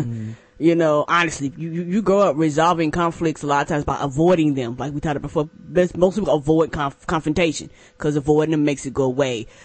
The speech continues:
Speaker 1: But when you live with the person that's causing the confrontation, it has to be addressed. And as big and bad as people talk about, you know, "I'ma keep it real." Mm-mm. No, most people don't. Most people don't keep it real with their mate. Most people don't keep it open with their mate.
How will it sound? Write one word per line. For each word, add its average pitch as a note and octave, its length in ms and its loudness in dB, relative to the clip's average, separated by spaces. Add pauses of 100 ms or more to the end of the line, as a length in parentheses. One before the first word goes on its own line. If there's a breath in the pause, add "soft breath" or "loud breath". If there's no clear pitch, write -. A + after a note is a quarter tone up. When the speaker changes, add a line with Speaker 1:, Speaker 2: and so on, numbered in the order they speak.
(100)
Speaker 1:
But D3 120 4
when D#3 160 2
you E3 140 2
live F#3 320 6
with F3 120 0
the E3+ 80 2
person E3+ 340 0
that's C#3+ 100 -2
causing G#3 460 2
the F3+ 60 0
confrontation, D#3+ 760 0
it F3+ 80 0
has F3 240 0
to D3 60 -10
be D3+ 120 2
addressed. C3 540 -2 (500 soft breath)
And D#3 440 2
as D3 160 0
big F3+ 280 4
and D3 280 -2
bad E3 380 2
as D#3 80 -2
people D3 260 -2
talk C#3 360 -6
about, D3 320 0
you D3 80 -2
know, B2+ 100 -6
"I'ma G#3 160 -4
keep B3 200 2
it G#3 80 0
real." G#3+ 280 4
Mm-mm. F#3+ 420 -4
No, G#3+ 320 0
most A#3+ 180 0
people D4 140 -4
don't. F3 300 0
Most F#3 160 -2
people A3 160 -6
don't F3 260 0
keep G3+ 140 -6
it - 40 -8
real F#3+ 120 0
with F#3 120 -6
their F#3+ 120 0
mate. C#3 280 -2
Most D#3+ 120 0
people F#3+ 160 -4
don't D#3 260 -2
keep F3+ 200 -6
it C#3 40 -2
open E3 220 -2
with E3 140 -4
their E3+ 100 0
mate. C#3 380 -4